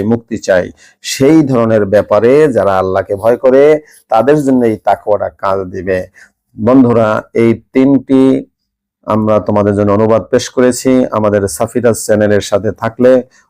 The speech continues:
অবশ্যই তোমরা এরকম নতুনত্ব পাবে এবং বিভিন্ন ধরনের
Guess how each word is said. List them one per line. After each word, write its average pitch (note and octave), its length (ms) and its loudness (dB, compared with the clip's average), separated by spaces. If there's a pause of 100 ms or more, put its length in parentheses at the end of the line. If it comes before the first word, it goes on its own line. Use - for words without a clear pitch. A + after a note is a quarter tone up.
অবশ্যই B2 540 0
তোমরা A2 280 0
এরকম G#2+ 280 0
নতুনত্ব G#2 600 -2
পাবে A2 460 0 (420)
এবং G#2+ 380 0
বিভিন্ন A2 320 0
ধরনের G#2 500 2